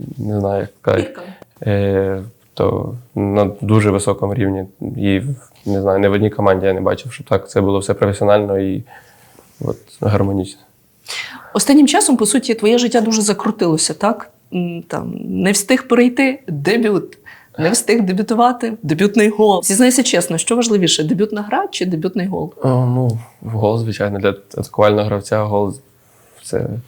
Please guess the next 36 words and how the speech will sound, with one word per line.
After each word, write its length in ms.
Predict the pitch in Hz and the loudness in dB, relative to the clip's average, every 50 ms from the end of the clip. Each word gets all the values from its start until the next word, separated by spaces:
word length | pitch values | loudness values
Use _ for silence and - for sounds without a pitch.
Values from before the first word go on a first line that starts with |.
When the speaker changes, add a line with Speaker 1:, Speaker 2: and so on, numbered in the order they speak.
| _ _ - - - - - _ _ _ - | _ _ -20 -20 -20 -20 -20 _ _ _ -4
Speaker 1:
додає 360 | - 98 101 95 104 104 101 | -2 0 2 4 4 4 4
тобі 220 | 101 110 101 104 | 2 0 -2 -2
впевненість 680 | 101 - - 107 113 117 110 104 101 98 - - - | 0 2 2 2 2 0 -2 -4 -6 -8 -12 -10 -4
і 460 | 107 95 98 98 95 98 95 95 92 110 110 | -2 -2 0 0 -2 -2 -4 -6 -8 -10 -12
хочеться 380 | - - - - 101 - - | -10 -4 -2 -2 0 0 0
забивати 400 | 101 104 104 104 101 101 - - | 0 2 4 4 4 2 2 0
як 160 | 104 101 - - | -4 -2 0 0
намного 320 | 101 104 104 104 110 104 | 2 2 2 2 0 0
більше. 360 | 101 101 95 95 - - - - _ _ _ _ _ _ _ _ _ _ _ _ _ _ | 0 0 -2 -2 -4 -10 -16 -18 _ _ _ _ _ _ _ _ _ _ _ _ _ _
А, 380 | - - 98 98 98 98 95 98 98 98 110 113 - - - | -2 2 2 4 4 2 2 0 -2 -4 -8 -14 -16 -12 -8
звичайно, 560 | - 104 107 101 98 - 104 104 101 101 101 | -4 -2 0 0 2 2 2 2 2 0 -2
що 120 | 101 - 107 | -2 -4 -4
в 60 | 107 | -4
четверта 420 | - 101 - - - 127 - 110 | -4 -2 0 0 0 0 0 0
гра 160 | 104 107 104 101 | 0 2 0 0
хотілося 380 | - 104 104 110 107 104 101 | 0 0 0 2 2 2 2
б 120 | 101 - - | 0 -2 -4
скоріше, 420 | - - 107 113 123 120 - 107 | -2 0 2 2 2 0 0 0
але, 360 | 101 101 101 92 95 107 104 110 | 0 0 0 0 -2 -2 -2 -2
ну, 240 | 123 107 104 101 104 - _ _ _ _ _ - | -4 -4 -4 -4 -6 -10 _ _ _ _ _ 2
є 100 | - 107 | 2 2
як 280 | 107 - - 110 - - | 4 4 0 0 2 2
є, 100 | 113 120 120 120 - 110 98 | 2 2 2 0 -2 -4 -4
і 280 | 98 98 95 98 95 131 123 - _ - - - - | -2 -2 -4 -6 -6 -10 -12 -14 _ -20 -14 -6 0
радий, 320 | - 104 104 104 104 101 | 2 4 4 4 2 0
що 120 | 95 - 101 | -2 -2 -2
забив 200 | 101 98 101 101 | 0 0 0 0
вже 120 | 98 101 | -2 0
перший 320 | - 101 98 - - 107 101 | 0 0 0 0 0 -2 -2
гол, 360 | 101 107 110 113 113 107 101 | 0 0 0 0 0 0 -2
і 160 | 98 101 139 143 131 - _ _ - - _ _ _ _ _ _ - | -4 -4 -6 -8 -10 -12 _ _ -20 -20 _ _ _ _ _ _ 0
буду 180 | - 101 101 101 | 2 2 4 6
даль-, 200 | 104 101 101 117 | 4 4 4 4
дальше 260 | 110 104 101 - 117 | 4 2 2 2 -2
працювати, 480 | - 107 98 - 104 104 107 104 104 | -4 -4 -2 0 2 2 2 2 0
щоб, 220 | 98 - - - | -2 -4 -4 -6